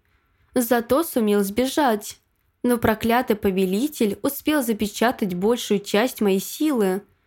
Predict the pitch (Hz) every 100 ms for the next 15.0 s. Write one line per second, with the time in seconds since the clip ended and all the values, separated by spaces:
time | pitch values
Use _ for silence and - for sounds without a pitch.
0 | _ _ 220 202 226 247 240 202 202 196
1 | 208 254 262 285 220 208 - _ _ -
2 | - 311 294 - 233 208 - 226 254 302
3 | 233 - _ _ - - 294 269 294 311
4 | 254 - 214 - 214 202 202 - 220 220
5 | 294 285 214 196 202 _ _ _ _ -
6 | 254 220 226 220 208 208 226 285 - 285
7 | 285 240 226 254 - 208 196 - 202 247
8 | - 226 196 196 202 269 285 208 190 185
9 | 190 _ _ _ - 302 254 262 - 226
10 | 214 226 220 208 202 208 190 - 208 247
11 | - - 233 220 214 220 196 190 180 190
12 | 190 180 - 233 269 262 196 196 _ _
13 | _ _ _ - 233 220 226 220 202 202
14 | 254 233 208 - 254 294 - 196 190